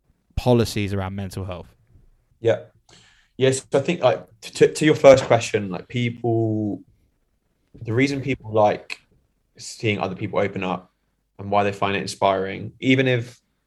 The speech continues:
Speaker 2: maybe the thing they've opened up on is different to something they've ever experienced, is, I think, one, people do, like, people love stories, like, people love storytelling, like, you know, there's,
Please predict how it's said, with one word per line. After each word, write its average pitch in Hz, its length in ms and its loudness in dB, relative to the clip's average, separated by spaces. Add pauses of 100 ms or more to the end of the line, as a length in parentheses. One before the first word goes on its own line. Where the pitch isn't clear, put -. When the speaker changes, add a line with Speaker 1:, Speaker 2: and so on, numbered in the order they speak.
(260)
Speaker 2:
maybe 110 340 2
the 104 80 2
thing 113 240 0
they've 110 100 0
opened 110 260 2
up 104 200 -2
on 101 100 0
is 98 160 -6
different 98 560 -4 (560)
to 107 160 -10
something 98 380 -6
they've 101 240 0
ever 98 200 -4
experienced, 98 840 -6
is, 101 420 -6
I - 560 -14
think, 110 100 -2
one, 117 340 4
people 107 400 -2
do, 101 520 -2
like, 90 100 -6
people 113 220 0
love 104 200 6
stories, 107 580 0
like, - 100 -18
people 104 220 -6
love 101 280 0 (320)
storytelling, 98 840 -2
like, 92 280 -10 (600)
you 110 80 -14
know, 98 120 -12
there's, 98 220 -10